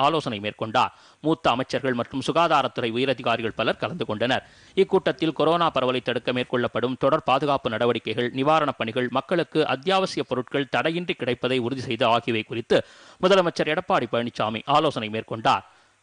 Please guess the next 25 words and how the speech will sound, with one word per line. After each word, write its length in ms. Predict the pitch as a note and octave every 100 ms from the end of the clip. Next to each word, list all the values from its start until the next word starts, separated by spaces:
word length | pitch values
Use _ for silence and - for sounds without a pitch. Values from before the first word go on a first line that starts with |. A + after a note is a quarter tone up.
| D#3+
இன்று 240 | G3 F#3+ F#3+
தலைமை 240 | D#3 F3+ F3+
செயலகத்தில் 460 | D3+ C3+ B2 - C#3+ C3
மருத்துவ 320 | D3+ - D#3+ B2+
நிபுணர்கள் 400 | C#3 A#2+ C3 B2
மற்றும் 240 | - C#3 D3
பொது 140 | E3+
சுகாதாரத்துறை 640 | D3 D3+ D3+ C3+ B2+ - A#2+ A2
வல்லுநர்கள் 400 | B2+ B2 B2 A#2
குழுவுடன் 320 | A2 A#2+ C3 - - C#3+
இன்று 180 | D#3 A2+
முதலமைச்சர் 500 | C3+ E3 C3+ - C3 - C#3+
ஆலோசனை 380 | F3 D3+ A#2 G2 A2
செய்தார். 320 | G#2+ B2 F#2 - _ _ _ F#3
இந்த 100 | G3 F3
நிலையில், 280 | E3+ E3+ D3+
இதுகுறித்து 380 | D3+ C#3+ C3 D3+ D3
முதலமைச்சர் 480 | C#3 C#3+ C3+ D3+ C3+
எடப்பாடி 360 | D#3+ - F3 C#3+
பழனிசாமி 480 | B2+ C#3 - B2+ B2+ A#2
வெளியிட்டுள்ள 440 | B2+ C3 B2+ A#2 A2+
அறிக்கையில், 380 | A#2 C#3+ D#3 G#2+ - _ D#3 G3
ஏற்கனவே 380 | G#3 F#3+ E3+ E3+
நடைமுறையில் 440 | - D#3+ D3 B2+ A2+
உள்ள 180 | A#2+